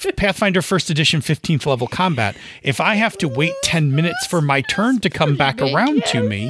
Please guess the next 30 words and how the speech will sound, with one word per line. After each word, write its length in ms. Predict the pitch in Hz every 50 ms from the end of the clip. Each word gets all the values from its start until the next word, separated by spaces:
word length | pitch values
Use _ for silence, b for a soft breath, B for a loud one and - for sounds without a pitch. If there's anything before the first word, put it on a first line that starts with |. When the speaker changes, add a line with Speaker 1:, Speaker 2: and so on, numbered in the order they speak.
| 640 -
Speaker 2:
it's 160 | - - -
pretty 340 | - - 494 466 415 359 320
big. 120 | 254 -
Speaker 1:
right? 260 | 147 151 196 294 349 -
Speaker 2:
Yeah. 220 | - 494 523 453 381
Speaker 1:
That's 220 | 156 185 - -
legitimate, 560 | 415 403 285 - - 190 160 170 180 233 277 -
right? 160 | - 196 262
Speaker 2:
Yeah. 60 | -
Speaker 1:
That 120 | 226 214
is, 160 | 247 240 196 B B B B B B B B B -
right. 120 | 202 190
Speaker 2:
Yeah, 60 | 330 403 427
Speaker 1:
If 120 | 403 381
Speaker 2:
I 40 | 381
Speaker 1:
I 20 | 403
Speaker 2:
mean, 80 | 427 427
Speaker 1:
have 60 | 415
to 20 | 370
Speaker 2:
it's 60 | 269
Speaker 1:
wait 100 | 254 233
Speaker 2:
totally 380 | 233 440 440 440 427 427 440 427
fair. 280 | - 427 427 339 269
I've 160 | 262 285 277 -
played 200 | 320 339 311 240
that 160 | 208 208 196
game 200 | 247 226 226 226
a 60 | 220
lot. 400 | 226 233 226 202 180 - - - -
Speaker 1:
Right. 240 | - 196 185 - -